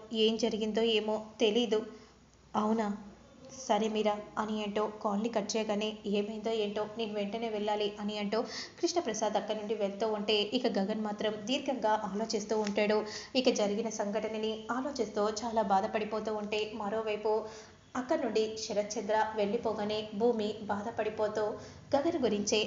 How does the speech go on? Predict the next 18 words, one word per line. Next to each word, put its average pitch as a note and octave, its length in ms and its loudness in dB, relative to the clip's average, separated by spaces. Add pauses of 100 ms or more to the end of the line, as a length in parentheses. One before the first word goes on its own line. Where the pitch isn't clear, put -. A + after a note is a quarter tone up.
(100)
ఆలోచిస్తూ G#3 640 2 (120)
ఏడుస్తూ G#3+ 400 2
ఉంటుంది. G#3+ 640 0
"నన్ను A3+ 220 4
క్షమించండి" A3 720 2 (140)
అని A3+ 260 0
అంటూ G#3 220 0 (140)
చాలా C4 240 -2
బాధపడిపోతూ G#3 720 2
ఉంటుంది. G#3 440 2 (600)
ఇక D4 160 2
అంతలో G#3+ 380 4 (160)
వెయిటర్ G#3 380 0
వచ్చి G#3 280 4 (360)
డ్రింక్ G#3+ 300 4
ఇస్తాడు. A3 380 4 (140)
అప్పుడు G#3+ 240 -2
వెంటనే G#3+ 420 0